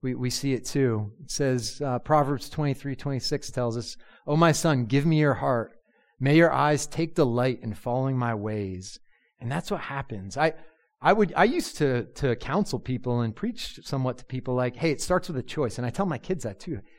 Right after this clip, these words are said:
starts with a choice your heart will follow." But it's not that clear cut.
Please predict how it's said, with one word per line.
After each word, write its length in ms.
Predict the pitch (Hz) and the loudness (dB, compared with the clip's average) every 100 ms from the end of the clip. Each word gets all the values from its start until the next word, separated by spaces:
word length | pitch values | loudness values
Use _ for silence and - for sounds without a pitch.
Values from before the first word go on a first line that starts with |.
| _ | _
starts 280 | - 254 285 | 0 0 2
with 100 | 202 | -4
a 40 | |
choice 320 | 143 - 160 - | -4 0 0 0
your 120 | 127 | -2
heart 200 | 160 151 | -2 -2
will 120 | 123 | -6
follow." 560 | - 120 120 98 90 - _ _ _ _ _ _ _ _ | -4 -2 0 -2 -10 -16 _ _ _ _ _ _ _ _
But 100 | 156 | -2
it's 140 | 156 196 | 0 2
not 200 | 240 233 | 2 2
that 160 | 180 | 0
clear 220 | - 170 | 0 -2
cut. 360 | 139 - 123 - | -2 -4 -6 -8